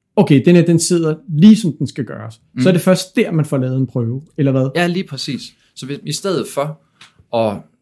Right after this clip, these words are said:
Speaker 2: som man tidligere har gjort, starte med at lave to D-tegninger, sende ud til leverandørerne, vente på prøver og vente på, at der bliver udviklet metervarer, jamen, så man fjerner egentlig ikke rigtig noget i processen. Man starter bare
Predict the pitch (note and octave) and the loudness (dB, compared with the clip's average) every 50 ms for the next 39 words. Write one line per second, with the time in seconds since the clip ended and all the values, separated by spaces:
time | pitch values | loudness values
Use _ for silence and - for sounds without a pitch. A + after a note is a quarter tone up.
0 | _ - - - A#2+ A2 A2 A2 A2 D3 D#3 E3 D#3+ A2 A2 A2+ C3+ C#3 C#3+ - | _ -14 -8 -4 -2 -2 -2 -2 -2 -2 -4 -4 -4 -6 -6 -6 -6 -6 -8 -8
1 | - - - C3 C#3+ D3+ D3 C3 A#2 G#2+ G2+ G2 - - - F3+ F3+ D#3+ D#3 A#2 | -10 -8 -6 -6 -6 -6 -6 -6 -6 -6 -6 -8 -10 -12 -12 -12 -12 -10 -10 -12
2 | - - - A#2+ B2+ C#3 B2+ G#2 F2+ - - - - - A#2 A2+ A#2+ B2 C#3+ D#3+ | -12 -12 -12 -12 -10 -8 -8 -10 -10 -10 -12 -10 -8 -8 -6 -6 -6 -6 -6 -8
3 | D#3+ D#3 - - A2 G#2 G#2 G#2+ G#2 G#2 - D3+ D#3 C#3+ A2 G2 F#2+ - _ _ | -10 -10 -12 -14 -14 -12 -10 -8 -8 -8 -8 -8 -8 -6 -6 -8 -10 -12 _ _
4 | _ _ - A#2 A#2+ C#3 D3 D#3 D#3 - - - - - A#2+ A#2+ C#3 D3 D3+ C#3 | _ _ -18 -12 -10 -10 -8 -10 -10 -10 -12 -12 -10 -8 -8 -6 -6 -6 -6 -6
5 | G#2+ G2+ G2+ G#2+ A#2+ C3 C#3+ - - A#2+ A2 - - G#2 G2+ A2 G#2 G#2+ B2 B2+ | -6 -6 -8 -8 -10 -10 -10 -10 -10 -8 -8 -8 -8 -12 -12 -12 -10 -10 -10 -10
6 | B2 B2+ B2+ B2 A#2+ A2 B2+ D3+ B2+ - G#2 G2+ G#2 A2+ B2 _ _ _ _ _ | -10 -12 -12 -12 -10 -10 -10 -10 -10 -12 -12 -14 -14 -16 -16 _ _ _ _ _
7 | _ _ _ - - - B3 - - - _ _ _ _ _ _ _ _ _ _ | _ _ _ -12 -10 -8 -8 -10 -12 -14 _ _ _ _ _ _ _ _ _ _
8 | - - - - - - B2 A#2 A#2 - D3 D#3+ F#3 F3 D#3+ C#3 C3 A#2 B2+ D3 | -16 -16 -14 -14 -14 -10 -10 -10 -8 -8 -10 -10 -8 -6 -6 -6 -6 -6 -8 -8
9 | - C#3+ C#3+ - - A2 A#2+ C3 C3+ - - G#2+ C3 C#3 - - G#2 G#2+ A2 - | -10 -12 -14 -14 -10 -10 -8 -8 -10 -12 -16 -18 -18 -16 -12 -10 -8 -8 -8 -8
10 | - - C3 C#3+ D#3 D3+ A2+ A2+ A#2 B2+ C3 | -10 -12 -10 -10 -10 -10 -10 -10 -12 -12 -12